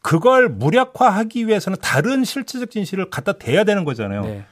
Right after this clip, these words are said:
Speaker 1: 이걸 한 개 틀 지어버릴 수 있는 거죠.
Speaker 2: 그렇죠. 엉뚱한 얘기를 해가지고 뭐 잘했니 못했니 이런 얘기를 못 한다는 거죠.
Speaker 1: 그렇죠.
Speaker 2: 후배가
Speaker 1: 두
Speaker 2: 지휘진단은.
Speaker 1: 번째는
Speaker 2: 네.
Speaker 1: 확정 주체가 제가 국가가 돼야 된다고 말씀을 드리는 이유가
Speaker 2: 네.
Speaker 1: 뭐냐면은요.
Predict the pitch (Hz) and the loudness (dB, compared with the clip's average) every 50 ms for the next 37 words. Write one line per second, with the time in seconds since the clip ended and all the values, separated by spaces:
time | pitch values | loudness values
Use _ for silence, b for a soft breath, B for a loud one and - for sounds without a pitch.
0 | _ - 175 208 214 - - 277 302 311 277 302 - - - - 294 262 - 302 | _ 0 2 2 2 2 0 0 0 0 0 -2 -2 -4 -2 -2 -2 0 2 0
1 | 277 226 220 175 - - - 117 101 98 90 - - 120 113 - - 139 - 196 | 2 0 0 -4 -4 -8 -10 -12 -10 -10 -12 -12 -12 -12 -14 -14 -14 -10 -6 -6
2 | 190 190 - 226 226 208 196 165 165 170 180 196 180 180 170 175 170 175 175 170 | -4 -2 0 2 4 4 4 4 2 4 4 4 4 4 4 2 2 2 0 0
3 | 170 156 190 196 190 - 185 185 - - 147 143 170 196 196 170 160 160 - 190 | -4 -4 -4 -4 -2 -2 -4 -4 -2 0 0 2 4 4 4 2 2 0 0 0
4 | 190 180 196 208 208 185 175 175 160 B B B B - 143 139 - 226 233 208 | 0 0 0 0 0 0 0 0 -2 B B B B -6 -4 -2 -2 -2 0 0
5 | 175 139 120 113 113 - - 196 196 131 131 117 90 110 107 120 165 214 - _ | 0 0 -2 -4 -4 -2 0 0 0 0 -2 -4 -4 -4 -8 -10 -10 -12 -14 _
6 | _ - - 247 277 277 285 269 247 - 196 180 180 196 190 165 127 95 78 76 | _ -2 0 0 2 4 2 2 2 2 0 2 2 2 2 2 0 -2 -6 -8
7 | 101 104 107 131 185 214 b b b b b b b b b - - 226 - _ | -10 -8 -8 -8 -8 -10 b b b b b b b b b -8 -8 -8 -6 _
8 | - 311 294 294 247 226 - - 220 196 160 190 170 135 - - 165 - - 233 | 0 2 2 2 0 -2 -2 0 0 0 0 0 -2 -2 0 0 -2 0 2 2
9 | 247 254 254 226 226 214 196 185 180 165 147 110 110 113 - - 180 165 - 123 | 4 4 4 4 4 2 2 0 -2 0 2 0 0 0 0 -2 -4 -4 -4 -6
10 | 120 131 165 147 98 92 117 123 160 156 - - 120 113 107 104 104 98 92 90 | -6 -4 -2 -2 0 0 2 2 2 2 2 0 0 0 0 -2 -2 -2 -2 0
11 | 113 170 185 147 90 71 | 2 2 2 2 0 -4